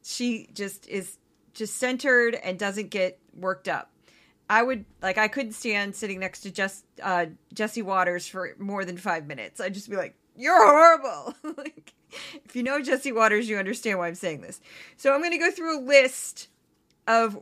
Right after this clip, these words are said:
what, this is just simply called Tarloff Was Right, S V B Wasn't Woke. S V B is technically no more. It's gone. It's gonna get cut up and broken up into other little banks. So here we go.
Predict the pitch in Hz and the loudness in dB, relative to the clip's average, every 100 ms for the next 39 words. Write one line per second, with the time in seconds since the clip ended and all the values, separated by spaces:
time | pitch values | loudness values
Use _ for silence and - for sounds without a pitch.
0 | - 202 240 - 233 269 311 277 311 294 | -8 -4 -2 -2 -6 -4 -6 -6 -8 -8
1 | 277 247 269 214 214 - 240 277 277 277 | -10 -6 -2 -2 -4 -4 0 2 0 -4
2 | 254 220 233 208 202 - 196 202 220 226 | -10 -2 2 2 2 -4 -4 -4 -8 -6
3 | 202 190 185 170 185 196 233 240 170 - | -4 -4 -2 -2 -2 -6 -2 0 0 -2
4 | - _ _ _ _ _ 240 262 320 302 | -20 _ _ _ _ _ -4 -2 -2 0
5 | 269 262 233 370 269 247 226 220 208 110 | 0 -2 -4 -8 -6 -8 -4 -4 -4 -4
6 | 190 208 196 175 143 175 - - 185 165 | -4 -4 -2 -2 -2 -6 -8 -4 -2 -2
7 | 123 101 - 214 196 190 - 214 208 202 | -4 -10 -10 -8 -6 -8 -6 -2 -2 -2
8 | 185 165 185 196 185 185 180 175 175 165 | -8 -4 -4 -2 -4 -4 -6 -4 -4 -8
9 | 156 160 139 - - 208 226 277 247 165 | -8 -8 -8 -14 -12 -6 -4 -2 -4 -4
10 | 78 | -8